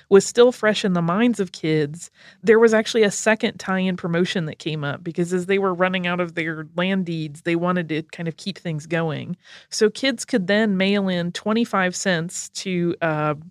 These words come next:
the Klondike Big Inch Land Company, and they would receive what was called a small, quote, "poke pouch" of genuine Yukon dirt. Uh, and Van Roggen was also a, involved in this as well. He assisted in the acquisition of this dirt. He basically had, like, a,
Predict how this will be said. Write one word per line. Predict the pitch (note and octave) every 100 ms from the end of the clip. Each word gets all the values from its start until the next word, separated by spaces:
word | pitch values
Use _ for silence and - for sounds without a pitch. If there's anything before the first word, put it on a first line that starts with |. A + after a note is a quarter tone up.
| _ - _
the | F#3
Klondike | - F#3 F3+ F3+ E3
Big | F3+
Inch | F3+ E3+
Land | F3 F3 F3
Company, | D#3+ D#3+ D#3 D3+ - - _
and | G3+ G3+
they | G#3+
would | A3
receive | G#3 G#3 G#3+ G3
what | -
was | F#3
called | - F#3+ F#3
a |
small, | E3+ F#3+ F#3 F#3 F3
quote, | - G3 -
"poke | - A#3+ - -
pouch" | C#3+ D3+ - - -
of | F3+ D#3+ D3+
genuine | E3 G#3 G#3 G#3+ G#3+ G3
Yukon | F#3+ G3+ G3 F3+ E3
dirt. | F3 - - - _ - - _ -
Uh, | F3 D#3+
and | G3+ G#3
Van | A#3 A#3+
Roggen | A3 A3+ A#3
was | D4 G#3+
also | F#3 F#3 G3+ G3 -
a, | G3+ F3+ _ - - _ G3+
involved | F#3+ E3+ E3+ F#3
in | G#3
this | G3 G#3
as | A3
well. | G3+ D#3+ D3 D#3
He | F3+ A#3 G#3
assisted | - C4 - A#3
in | G3
the | F3+
acquisition | F3+ F3 F3+ F3 - F#3+
of | E3
this | D#3 F3
dirt. | D3 D3+ - - - _
He | G#3+
basically | G#3 G#3+ A3 F3+
had, | F3 E3+ E3
like, | E3 E3+
a, | D#3 D3